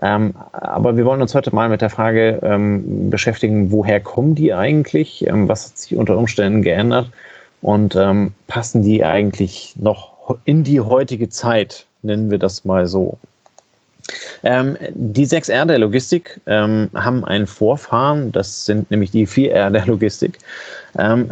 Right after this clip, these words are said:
das war nämlich Anfang des neunzehnten Jahrhunderts, ähm, so steht es zumindest bei, ähm, äh, bei, bei Wikipedia drin, ähm,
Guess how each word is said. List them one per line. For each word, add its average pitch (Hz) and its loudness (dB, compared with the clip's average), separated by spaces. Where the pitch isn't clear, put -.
das 110 -2
war 143 2
nämlich 131 0
Anfang 156 0
des 117 -2
neunzehnten 131 0
Jahrhunderts, 156 2
ähm, 101 2
so 101 -2
steht 113 0
es - -2
zumindest 117 0
bei, - -2
ähm, 50 -2
äh, - -4
bei, 98 2
bei 95 0
Wikipedia 110 2
drin, 143 2
ähm, 110 0